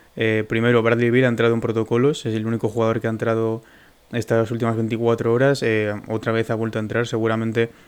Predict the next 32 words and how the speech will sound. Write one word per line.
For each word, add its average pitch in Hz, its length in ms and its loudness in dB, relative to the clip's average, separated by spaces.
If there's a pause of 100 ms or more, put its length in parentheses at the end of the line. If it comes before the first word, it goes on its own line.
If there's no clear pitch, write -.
(180)
o 117 100 -4
sea 113 180 0
un 110 120 -2
falso 117 240 0
negativo 113 720 0
o, 107 60 0
o 110 60 0
salga 110 300 -2
dentro 113 280 -2
de 110 40 -2
un 110 80 -2
par 110 160 -2
de 104 160 -2
días. 113 220 -2
No 110 100 -6
creo 110 160 -2
que 110 80 -6
esté 110 380 -4
toda 110 240 -2
la 110 100 0
cuarentena 110 540 -4
que 117 80 -4
es 107 80 -2
necesaria. 117 500 -2 (580)
Y 120 80 0
después 123 320 0
Dwayne 123 280 4
Casey 131 400 0 (360)
también 110 280 0
ha 120 80 0
salido 120 380 0
de, 110 380 0